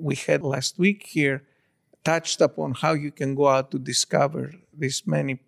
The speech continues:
particles. So if you see many particles, you see split supersymmetry, maybe people will start believing. I'll be convert very rapidly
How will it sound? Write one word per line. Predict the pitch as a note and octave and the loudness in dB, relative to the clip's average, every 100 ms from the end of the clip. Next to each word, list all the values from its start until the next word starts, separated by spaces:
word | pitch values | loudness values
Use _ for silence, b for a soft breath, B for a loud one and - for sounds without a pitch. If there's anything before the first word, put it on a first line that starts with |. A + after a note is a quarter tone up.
| _ | _
particles. | - C#3 D3+ C3+ B2+ - | -2 -2 -4 -10 -8 -4
So | E3+ B B | -6 B B
if | G#3 - | 0 2
you | C4+ | 2
see | - | 4
many | A3+ A3 A3 | 4 4 2
particles, | G#3+ F#3 F3+ F#3 F3+ D3 | 2 2 2 2 -2 0
you | C3+ | -4
see | - D#3 | -2 -4
split | - F3 E3 | -4 0 0
supersymmetry, | - E3 - C#3+ - D#3 D3 C#3+ - G3+ b b b | -2 -6 -4 -2 -2 -2 -2 -4 -6 -6 b b b
maybe | E3+ G3+ G3 F3 _ _ _ F3+ | 4 6 4 2 _ _ _ 2
people | E3 E3 | 4 4
will | C3+ B2+ - | 2 0 2
start | C#3+ C3+ - C3+ | 2 2 -4 -6
believing. | C3+ C#3 C3 B2+ - _ _ _ _ _ E3+ | -4 -6 -8 -10 -12 _ _ _ _ _ 0
I'll | E3+ G3 F3+ | 2 2 0
be | E3+ - | -2 2
convert | D#3+ D3 F3 F#3+ - - E3 | 2 4 4 2 -2 2 4
very | G#3+ E3 C#3+ | 4 4 4
rapidly | D3 D#3 C3+ D#3+ | 2 -2 -4 -4